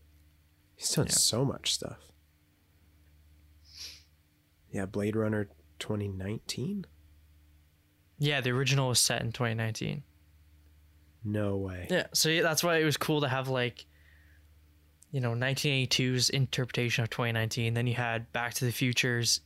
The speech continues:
Speaker 2: interpretation of twenty fifteen, right?
Speaker 1: Yeah.
Speaker 2: Very
Speaker 1: And they're both
Speaker 2: different. Back to
Speaker 1: so
Speaker 2: the Future
Speaker 1: different,
Speaker 2: T-,
Speaker 1: so
Speaker 2: t-, Back to the
Speaker 1: different.
Speaker 2: Future Two was, like, for the most part, fine and
Speaker 1: Yeah.
Speaker 2: happy.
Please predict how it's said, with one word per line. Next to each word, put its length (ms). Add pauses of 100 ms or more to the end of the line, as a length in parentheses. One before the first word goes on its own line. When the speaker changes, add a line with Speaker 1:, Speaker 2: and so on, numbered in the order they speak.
(180)
Speaker 2:
interpretation 540
of 60
twenty 280
fifteen, 680 (480)
right? 180 (520)
Speaker 1:
Yeah. 380 (540)
Speaker 2:
Very 300
Speaker 1:
And 100
they're 100
both 100
Speaker 2:
different. 180
Back 120
to 120
Speaker 1:
so 80
Speaker 2:
the 60
Future 260
Speaker 1:
different, 120
Speaker 2:
T-, 280
Speaker 1:
so 160
Speaker 2:
t-, 160
Back 160
to 40
the 60
Speaker 1:
different. 40 (140)
Speaker 2:
Future 60
Two 260
was, 160
like, 160 (1400)
for 120
the 80
most 420
part, 380
fine 420 (1300)
and 120
Speaker 1:
Yeah. 40
Speaker 2:
happy. 500